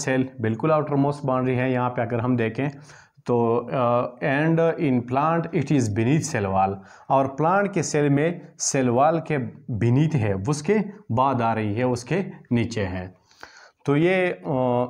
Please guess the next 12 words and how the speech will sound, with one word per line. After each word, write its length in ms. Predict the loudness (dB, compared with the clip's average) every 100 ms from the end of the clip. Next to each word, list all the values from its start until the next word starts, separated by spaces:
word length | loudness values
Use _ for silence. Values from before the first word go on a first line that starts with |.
| -6 -4
थोड़ा 160 | 0 2
बहुत, 600 | 2 0 0 -4 -18 _ _ _ _ _ _ _ _ -6
अ, 460 | -2 -2 -2 -4 -6
सेल 200 | -2 2
मेम्ब्रेन 360 | 2 2 0
के 80 | 0
बारे 200 | 0 0
में, 140 | 0
अभी 240 | 0 0 0
सेल 160 | 2
मेम्ब्रेन 400 | 2 2 2 0
के 300 | 0 0 0